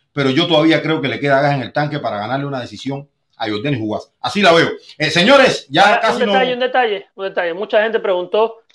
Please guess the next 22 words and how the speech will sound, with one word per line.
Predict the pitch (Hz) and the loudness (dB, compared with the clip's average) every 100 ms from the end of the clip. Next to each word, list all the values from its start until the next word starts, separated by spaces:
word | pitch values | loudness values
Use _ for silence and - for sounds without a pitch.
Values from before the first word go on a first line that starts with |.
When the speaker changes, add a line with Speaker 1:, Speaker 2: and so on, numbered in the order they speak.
| _ - | _ -2
Speaker 2:
por | 170 | 0
lo | 165 | 2
que | 156 | 0
se | 175 | 0
le | 165 160 | 0 2
vio | 185 196 196 | 2 4 4
a, | 175 156 | 2 -2
a | |
Yordenis | 156 156 170 196 170 | -2 0 0 -2 -6
Ugas | 165 175 | -4 -4
en | 180 | -4
el | 170 | -4
brazo. | 160 185 175 160 - _ _ _ _ _ _ _ | 0 -2 -2 -8 -12 _ _ _ _ _ _ _
Eh, | - 151 147 139 131 _ _ _ _ _ _ | -10 -8 -6 -8 -12 _ _ _ _ _ _
varias | 170 170 180 | 0 2 4
personas | 190 196 196 - | 2 2 2 2
comentaron, | 180 160 160 196 196 | 0 0 2 2 2
dice | 180 185 | -2 -4
que | 175 | -4
no | 165 | -4
es | 170 | -4
nada. | 196 196 208 202 | 0 2 2 -2